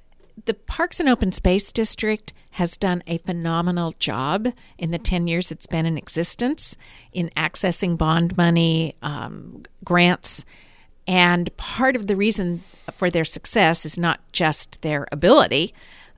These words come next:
uh, but it's the fact that we didn't have a mechanism to have those funds come into Napa County because we had no Parks Department, we had no Parks District,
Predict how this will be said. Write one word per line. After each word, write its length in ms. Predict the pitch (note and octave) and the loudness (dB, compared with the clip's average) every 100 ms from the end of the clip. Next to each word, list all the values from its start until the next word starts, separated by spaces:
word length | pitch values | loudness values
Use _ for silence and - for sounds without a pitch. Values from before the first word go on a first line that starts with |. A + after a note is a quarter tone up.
| - | -10
uh, 300 | C#3 E3 D#3 | -4 -4 -2
but 140 | - F#3+ | 0 0
it's 160 | F#3 | 0
the 80 | - | -4
fact 260 | G3 F#3 - | 0 0 -2
that 140 | - | -4
we 180 | E3+ G#3+ | -2 -2
didn't 280 | G3 F3+ D#3 | 0 -2 -2
have 260 | E3+ E3+ | 0 0
a 40 | A3 | 0
mechanism 600 | A3 G#3+ A#3 A3+ A#3+ A#3 | -2 -2 -2 -2 -2 -4
to 100 | G#3+ | -2
have 260 | E3 G3 F#3+ | 0 0 2
those 220 | F#3 F3+ | 0 -2
funds 300 | - F3 E3 | -4 -4 -4
come 200 | - D3 | -6 -6
into 260 | - D#3 G3 | -4 -4 -2
Napa 280 | G3 G3 G3+ | -2 -2 -4
County 380 | - G3+ G#3+ A3+ | -4 -2 -2 -4
because 360 | - E3+ D#3+ | -6 -6 -4
we 120 | E3+ | -2
had 200 | F#3+ F3 | -2 -2
no 180 | F#3+ F#3+ | -2 -4
Parks 440 | - - D#3+ - - | -6 -6 -4 -4 -6
Department, 580 | - F3 F3 G3 - | -2 -2 -2 -6 -8
we 120 | C#3+ C#3+ | -8 -8
had 160 | C#3+ | -6
no 120 | E3+ | -4
Parks 400 | E3+ - D#3+ - | -4 -6 -8 -8
District, 560 | - E3 - A#3+ C#4+ - | -6 -6 -4 -4 -4 -8